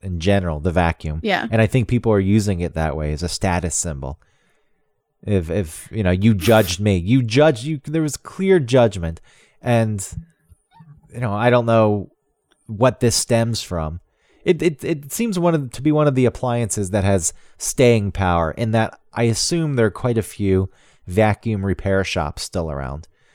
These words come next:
Speaker 1: Whereas there
Speaker 2: Oh,
Speaker 1: used
Speaker 2: God,
Speaker 1: to be,
Speaker 2: yeah.
Speaker 1: there used to be V C R repair and T V repair. We're at the point with those, well, V C Rs, as you know, gone, D V D players pretty much gone.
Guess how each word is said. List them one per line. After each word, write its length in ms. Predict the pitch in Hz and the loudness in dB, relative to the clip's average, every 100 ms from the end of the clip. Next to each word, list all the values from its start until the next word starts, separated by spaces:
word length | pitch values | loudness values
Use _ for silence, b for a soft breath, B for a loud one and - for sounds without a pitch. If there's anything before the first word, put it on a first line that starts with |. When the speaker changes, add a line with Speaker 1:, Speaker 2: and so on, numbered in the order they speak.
| _ | _
Speaker 1:
Whereas 380 | 123 120 113 98 | 2 4 4 2
there 120 | - | 2
Speaker 2:
Oh, 100 | - | 4
Speaker 1:
used 120 | - - | 4 2
Speaker 2:
God, 160 | 170 | 2
Speaker 1:
to 60 | 165 | 4
be, 80 | - | 2
Speaker 2:
yeah. 280 | 160 165 175 - | 2 -2 -6 -4
Speaker 1:
there 100 | 104 | 0
used 160 | 101 104 | 0 0
to 40 | |
be 100 | 104 | 0
V 180 | 90 110 | 2 0
C 200 | - 143 | 2 4
R 140 | 156 | 6
repair 340 | 113 90 87 87 | 4 0 -2 -4
and 140 | 85 | -6
T 200 | - 170 | -6 -4
V 220 | 151 160 | 0 0
repair. 420 | 110 92 87 76 - b b | 0 -2 -4 -6 -10 b b
We're 80 | 160 | -2
at 100 | 160 | -2
the 60 | 151 | -2
point 340 | 156 151 - | 0 0 0
with 200 | 110 95 | -4 0
those, 360 | 110 120 101 95 | 4 4 4 -2
well, 160 | 90 | -2
V 140 | 80 90 | -2 -4
C 160 | 90 | -2
Rs, 200 | 80 76 | -2 -4
as 140 | 87 85 | -6 -4
you 60 | 87 | -4
know, 80 | 87 | -6
gone, 340 | 82 90 87 | -2 0 0
D 100 | 87 | -2
V 80 | 90 | -2
D 140 | 92 | -2
players 340 | - 90 85 - b b - | -2 -2 -2 -4 b b -4
pretty 160 | 95 | -2
much 260 | 87 80 80 | -2 -4 -4
gone. 320 | 82 73 | -4 -2